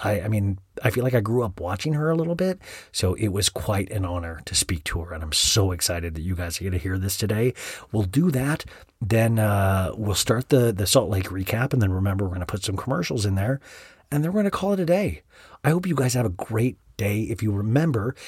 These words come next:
if you like the podcast, please rate it five stars on Apple Podcasts. Uh, please subscribe. Please tell your friends. In fact, just hold your family down at Thanksgiving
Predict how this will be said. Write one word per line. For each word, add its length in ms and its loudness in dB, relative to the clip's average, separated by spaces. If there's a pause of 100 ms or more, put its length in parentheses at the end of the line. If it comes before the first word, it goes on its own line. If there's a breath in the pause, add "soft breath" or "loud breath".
(180 loud breath)
if 120 -2
you 60 6
like 180 2
the 100 0
podcast, 520 0
please 240 2
rate 140 4
it 100 -2
five 340 0
stars 340 0
on 140 0
Apple 240 -2
Podcasts. 640 0 (380 loud breath)
Uh, 180 -2
please 320 -2
subscribe. 800 2
Please 260 0
tell 220 0
your 100 -2
friends. 440 0
In 60 0
fact, 220 -2
just 140 -2
hold 320 2
your 100 0
family 320 2
down 220 0
at 80 -6
Thanksgiving 560 -2